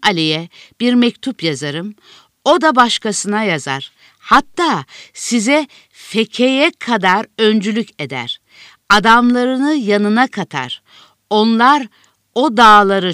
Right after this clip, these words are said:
çok iyi bilirler. Siz yolların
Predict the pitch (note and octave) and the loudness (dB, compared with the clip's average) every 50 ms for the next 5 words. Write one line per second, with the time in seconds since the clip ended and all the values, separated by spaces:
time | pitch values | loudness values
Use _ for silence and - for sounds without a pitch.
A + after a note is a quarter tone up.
0 | - - - - C4+ E4 E4+ - - - - G3 F3 D#3+ D3 D#3 D3+ C#3 D3 C#3+ | -6 -10 -6 -2 -2 -2 -2 -4 -8 -6 -4 -2 -2 -2 -2 -4 -6 -6 -6 -6
1 | C#3 C#3 C#3 C3 A#2+ - - - _ _ _ - - _ _ - - - - - | -6 -6 -6 -6 -8 -10 -14 -20 _ _ _ -20 -20 _ _ -14 -12 -8 -4 0
2 | C#4+ D#4 F4 E4 B3 G#3 G3 F#3 G3+ G3+ G#3 G#3 G#3+ G#3+ A3 A3 A3+ C4 C4+ B3+ | 2 2 2 2 0 -4 -2 0 2 4 4 2 2 0 0 -2 0 0 -2 -2